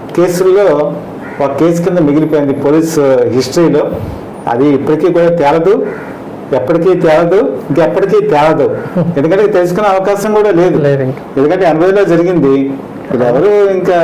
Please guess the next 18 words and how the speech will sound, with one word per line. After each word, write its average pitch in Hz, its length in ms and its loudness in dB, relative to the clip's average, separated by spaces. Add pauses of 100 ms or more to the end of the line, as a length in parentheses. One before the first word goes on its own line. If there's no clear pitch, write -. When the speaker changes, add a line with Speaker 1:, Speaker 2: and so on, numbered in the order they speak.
(260)
Speaker 1:
దాన్ని 135 320 0
Speaker 2:
ఫార్టీ 135 80 0
ఇయర్స్ 160 260 0
Speaker 1:
ఇన్వెస్టిగేషన్ 151 380 2
Speaker 2:
అయిపోయింది. 143 380 0
Speaker 1:
ఆ? 131 260 -4 (380)
Speaker 2:
నలభై 147 160 0
సంవత్సరాలు 156 260 0
దాటిపోయింది 147 380 0
సార్. - 180 -10
Speaker 1:
అయిపోయింది. 131 480 0
పైగా 208 720 -2
అక్కడ 151 400 0
మెయిన్ 170 280 0
ప్రాబ్లం 208 280 0
ఏంటంటే 190 420 2
ఇప్పట్లో 180 380 0
చాలా 196 600 0